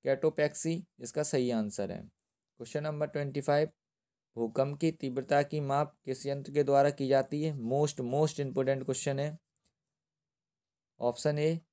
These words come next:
रिएक्टर स्केल, ऑप्शन बी, सिस्मोग्राफ, ऑप्शन सी, स्लाइड कैपिलर, ऑप्शन डी, उपरोक्त में से कोई नहीं। अगर आपको, आप में किसी को ये आंसर पता है,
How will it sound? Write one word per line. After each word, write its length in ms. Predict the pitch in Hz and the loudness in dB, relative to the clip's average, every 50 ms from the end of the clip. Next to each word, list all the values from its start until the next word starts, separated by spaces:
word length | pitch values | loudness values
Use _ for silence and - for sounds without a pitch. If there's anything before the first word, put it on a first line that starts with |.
| _ | _
रिएक्टर 460 | 113 117 120 123 123 - - 143 143 139 | -6 -2 -2 -2 0 0 -2 -2 -2 -2
स्केल, 420 | - - - 147 151 156 156 160 - _ _ _ _ _ | -4 -4 -2 0 0 0 -2 -6 -10 _ _ _ _ _
ऑप्शन 400 | - 117 120 120 - - 151 143 | -4 -2 -2 -2 -2 -2 -2 -2
बी, 260 | 143 147 156 165 165 - _ _ _ - | -2 -2 -2 -2 -4 -6 _ _ _ -10
सिस्मोग्राफ, 720 | 127 123 113 - 139 143 139 139 143 147 151 156 160 - _ _ _ _ _ _ - | -8 -8 -6 -4 -2 0 2 4 4 4 4 2 -2 -8 _ _ _ _ _ _ -8
ऑप्शन 340 | 113 120 - - 147 147 143 | -6 -6 -4 -4 -6 -6 -6
सी, 280 | - 151 151 160 156 | -6 -6 -6 -6 -6
स्लाइड 460 | 147 - - 127 123 127 131 131 - - _ | -8 -4 0 4 6 6 6 6 4 0 _
कैपिलर, 480 | - 135 131 - 139 143 147 156 151 - - _ _ _ _ _ _ _ _ - | -8 -8 -6 -2 0 2 2 2 0 -4 -10 _ _ _ _ _ _ _ _ -10
ऑप्शन 340 | 117 123 - - 143 143 143 | -8 -8 -4 -4 -4 -2 0
डी, 120 | 151 160 | 0 0
उपरोक्त 360 | 151 147 - - 127 123 - | 0 0 0 -2 -2 -2 -4
में 120 | 139 131 131 | -6 -8 -6
से 140 | - - 151 | -6 -6 -2
कोई 220 | - 139 123 117 | 2 2 2 4
नहीं। 240 | 117 107 104 98 - - _ _ _ _ _ _ _ _ _ - | 4 2 0 0 -4 -8 _ _ _ _ _ _ _ _ _ -10
अगर 240 | - 110 123 135 139 | -4 -2 0 2 4
आपको, 540 | 139 135 131 - - 156 156 151 - - - _ _ - | 2 2 2 0 2 4 4 4 2 -2 -8 _ _ -8
आप 220 | - 110 117 - 135 | -4 -2 -2 -2 -2
में 240 | 139 147 147 139 | -2 -2 -2 -2
किसी 220 | 127 135 127 143 139 | -2 -4 -4 -4 0
को 220 | - 147 139 135 | 2 4 4 4
ये 380 | 127 123 123 127 120 113 - - _ - | 4 4 4 4 4 2 0 -4 _ -10
आंसर 280 | 113 113 113 - 123 | -8 -8 -6 -8 -6
पता 320 | 127 - 123 120 - 139 147 | -4 -2 -2 -2 0 -2 -2
है, 320 | 147 147 147 156 175 175 | -2 -2 -4 -4 -6 -10